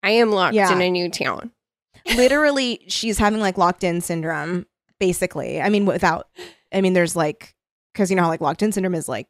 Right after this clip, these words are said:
Speaker 2: question marks as to how it happens. Like, we know how this happened. Like, she
Speaker 1: Mm-hmm.
Speaker 2: she fell off a cliff.
Speaker 1: Yeah.
Speaker 2: But <laughs> it's like, she's like, "Wow, you know how you literally can't speak? I get it, because I often feel like I can't speak because I'm nervous,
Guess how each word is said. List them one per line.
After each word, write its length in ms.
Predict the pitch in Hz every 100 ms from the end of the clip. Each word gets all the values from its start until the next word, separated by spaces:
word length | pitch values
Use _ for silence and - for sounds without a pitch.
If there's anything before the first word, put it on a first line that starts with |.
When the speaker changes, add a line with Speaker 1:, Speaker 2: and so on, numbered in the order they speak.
| -
Speaker 2:
question 320 | 180 170 175
marks 220 | 160 -
as 80 | 156
to 60 | 151
how 220 | - 160
it 60 |
happens. 300 | 170 - 165 170
Like, 100 | 190
we 100 | 240
know 200 | 214 175
how 160 | 170
this 200 | 156 -
happened. 320 | - - - 113
Like, 180 | 220
she 140 | 220 240
Speaker 1:
Mm-hmm. 360 | 196 180 185 226 _ _ _ _ _ _
Speaker 2:
she 380 | - - 190 156 -
fell 300 | - 180 156
off 160 | 147 -
a 40 |
cliff. 360 | - 143 123 - _ 440
Speaker 1:
Yeah. 420 | 185 220 185 160 - _ _ 622
Speaker 2:
But 100 | - -
<laughs> 120 | -
it's 240 | 240 220 240
like, 320 | 226 190 - _ _ _ _ _ _ _ -
she's 240 | - 247
like, 120 | 214 185
"Wow, 560 | 175 165 160 156 - - _ _ _ _ -
you 80 | 220
know 120 | 226
how 140 | 294
you 380 | 294 226 214 202
literally 580 | - 180 175 170 170 180
can't 320 | 185 214 190
speak? 400 | - - 220 220 - _ _ _ -
I 120 | 196 190
get 140 | 180
it, 80 | 156
because 200 | 185 190
I 40 | 214
often 340 | 214 233 285
feel 180 | 262 214
like 160 | 220 220
I 100 | 165
can't 200 | 190 175
speak 320 | - 170 -
because 220 | - 190
I'm 120 | 185 165
nervous, 340 | 165 160 95